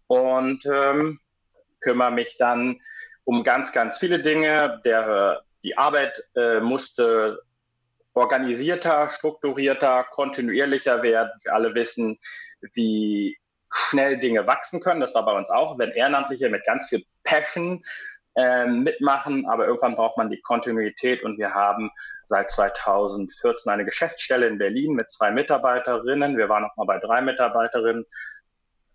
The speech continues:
aktuell wieder bei zwei und, ähm, dann muss man sich halt um alles kümmern, also sowohl um die Mitarbeiterinnen, als auch, dass die Zahlen stimmen,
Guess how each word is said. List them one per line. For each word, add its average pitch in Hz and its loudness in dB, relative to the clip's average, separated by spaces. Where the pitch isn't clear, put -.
aktuell 127 0
wieder 120 2
bei 98 2
zwei 233 4
und, 156 2
ähm, 139 0
dann 104 2
muss 113 0
man 123 0
sich 123 -2
halt 127 0
um 135 -2
alles 107 0
kümmern, 214 0
also 107 -2
sowohl 107 0
um 101 -2
die 104 -2
Mitarbeiterinnen, 139 0
als 101 -8
auch, 104 -4
dass - -4
die - -4
Zahlen 202 2
stimmen, 170 -2